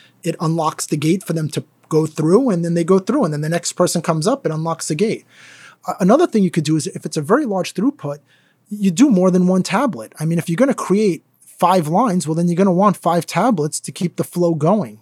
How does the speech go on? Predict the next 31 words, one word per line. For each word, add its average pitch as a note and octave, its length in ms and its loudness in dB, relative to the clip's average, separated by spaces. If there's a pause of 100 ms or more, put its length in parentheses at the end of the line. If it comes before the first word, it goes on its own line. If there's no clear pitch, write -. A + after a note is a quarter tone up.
(100)
Uh, C#3 220 -8
if B2 200 -12
you D#3 80 -8
keep F3+ 200 0
one E3+ 240 -2
tablet, F3+ 420 0
well, D3 140 -4
then D#3 120 -4
you D#3 80 -4
can D#3+ 120 -4
only D#3+ 160 -2
move D#3+ 180 0
at D3+ 100 -6
the D3+ 60 -10
speed E3 340 -4
of A#2+ 140 -6
one D3 240 -4
tablet. D3+ 560 -4 (580)
Uh, C3+ 220 -4
you C#3+ 100 -8
cr-, - 200 -6
you D3+ 120 -2
do D3+ 140 -2
f-, - 160 -8 (220)
three, E3+ 220 0
four, E3+ 320 0
five D3+ 260 -4
tablets, F#3 460 -2
well, D#3 80 -4
then D#3+ 240 -4
you're D#3 220 -4